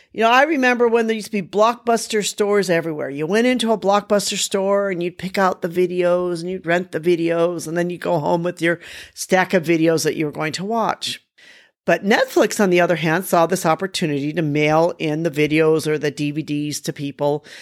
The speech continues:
and then they'd mail them back. And of course, you know, today we know Netflix. Netflix is a big producer or a big supplier of downloaded movies, whereas Blockbusters, there's only one Blockbuster store left in the United States today.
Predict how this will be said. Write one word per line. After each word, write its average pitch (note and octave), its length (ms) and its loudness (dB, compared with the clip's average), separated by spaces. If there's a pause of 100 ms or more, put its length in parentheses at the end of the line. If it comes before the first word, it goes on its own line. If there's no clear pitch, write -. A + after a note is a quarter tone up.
(140)
and C#3+ 160 -2
then D#3 80 2
they'd D3+ 180 0
mail C#3+ 200 2
them F3 120 0
back. G#3 360 0
And D#3 80 -2
of E3 80 -6
course, F#3+ 340 0
you G#3 80 0
know, F#3 60 0
today E3+ 360 2
we F3+ 220 -2
know E3+ 220 -2
Netflix. E3 600 -6
Netflix E3 460 -4
is D3+ 120 -6
a D3 80 -4
big D#3 340 -2 (160)
producer F3+ 880 0
or F3 460 2
a F3+ 140 -2
big E3 260 -2
supplier D3+ 640 2
of D3 260 -2
downloaded D#3 580 0
movies, F#3+ 600 -4 (460)
whereas E3+ 320 2
Blockbusters, F#3 760 0
there's F3+ 160 -4
only A3 140 2
one A3 260 2
Blockbuster G3 680 -2
store D#3+ 380 0
left D3+ 400 -4
in C#3+ 220 -4
the D3+ 80 -2
United C#3+ 480 -2
States - 580 0
today. F3+ 540 -2